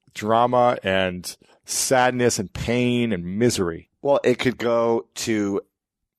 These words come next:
Speaker 2: every level that you could even think of in terms of,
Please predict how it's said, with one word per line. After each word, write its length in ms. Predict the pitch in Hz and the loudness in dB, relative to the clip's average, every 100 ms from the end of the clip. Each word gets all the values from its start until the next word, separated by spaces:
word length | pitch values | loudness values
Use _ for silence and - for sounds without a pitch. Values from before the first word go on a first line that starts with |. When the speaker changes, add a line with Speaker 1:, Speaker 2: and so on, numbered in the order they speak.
| _ _ | _ _
Speaker 2:
every 500 | 120 123 107 123 117 | -4 -2 -2 0 0
level 680 | 113 107 104 101 98 92 - - | 0 0 0 0 0 -2 -8 -6
that 180 | 90 - | -6 -6
you 120 | 92 | -10
could 220 | - 101 | -4 -4
even 340 | - 92 85 85 | -2 -4 -4 -8
think 340 | - 101 - | -6 -6 0
of 240 | 85 73 - - | 0 0 -6 -12
in 100 | 85 | -8
terms 380 | - 92 87 | -4 -4 -2
of, 300 | 90 85 80 | 0 0 -4